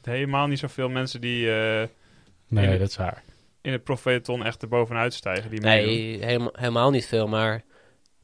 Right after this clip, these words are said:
Speaker 3: Dit zijn toch wel twee bijvoorbeeld die wel kans maken op minstens podium.
Speaker 1: Ja, klopt.
Speaker 2: Ja. Ehm, maar ja,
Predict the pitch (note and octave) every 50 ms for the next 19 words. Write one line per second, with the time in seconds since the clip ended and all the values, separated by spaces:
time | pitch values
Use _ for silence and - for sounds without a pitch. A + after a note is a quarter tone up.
0 | _ _ _ _ - - A2+ A#2 - - B2+ B2 A2+ - A2 - B2 B2 A#2+ A#2+
1 | A#2 - - - B2 B2 C3 A#2+ B2 A#2 B2+ C3 B2 A#2+ A#2+ A#2 A#2 B2+ B2 B2
2 | B2 - - A#2+ B2 B2 C3 B2+ A#2+ - - C#3 C3+ C3 B2+ - C3+ C3 C3 -
3 | C3+ - _ - B2+ C3 C#3+ F3 F3+ - E3 D3 - - C3+ A#2+ A2+ G#2 G2 F#2+
4 | G2 A2 A2+ A2+ A2+ A2 G#2 - - G2+ F#2+ - - _ _ _ _ _ _ _
5 | _ _ _ _ _ _ _ - A#2 G2 F#2 - _ _ _ _ _ _ _ _
6 | _ _ _ _ _ _ - _ _ - - A2 G#2 G2 G2 F#2+ F#2+ F#2+ G2 F#2+
7 | - - - _ _ _ - G#2 G2+ F#2+ F#2+ F#2+ G2 F#2+ G2 F#2+ F#2+ F#2